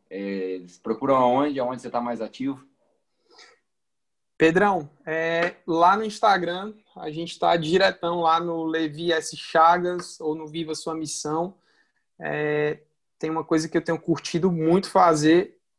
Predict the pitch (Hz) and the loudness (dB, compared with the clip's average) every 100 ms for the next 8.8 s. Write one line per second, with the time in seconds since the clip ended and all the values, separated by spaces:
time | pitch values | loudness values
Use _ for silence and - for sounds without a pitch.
0 | - 151 160 156 156 151 160 151 - 143 | -6 2 2 2 0 2 4 4 2 -2
1 | 156 156 151 151 147 165 180 165 151 170 | -4 -2 0 0 0 0 0 -2 -2 2
2 | 156 151 151 156 143 147 175 175 170 - | 4 4 2 2 2 2 -2 -4 -4 0
3 | 151 185 165 160 151 - 151 151 160 147 | 0 0 -6 -6 -8 -4 -4 -4 -2 0
4 | 147 147 151 147 143 151 147 147 143 147 | 2 0 -2 -4 -4 -6 0 4 6 6
5 | 156 156 151 151 147 147 151 147 147 147 | 4 -2 0 0 0 -2 -4 -16 -16 -2
6 | 147 156 160 156 147 151 147 151 143 139 | 2 4 2 -2 0 -2 -2 -4 0 0
7 | 156 160 151 151 151 151 _ _ _ _ | -2 -6 -6 -4 -4 -8 _ _ _ _
8 | _ - - 143 147 147 143 | _ -8 -4 -2 -2 0 -2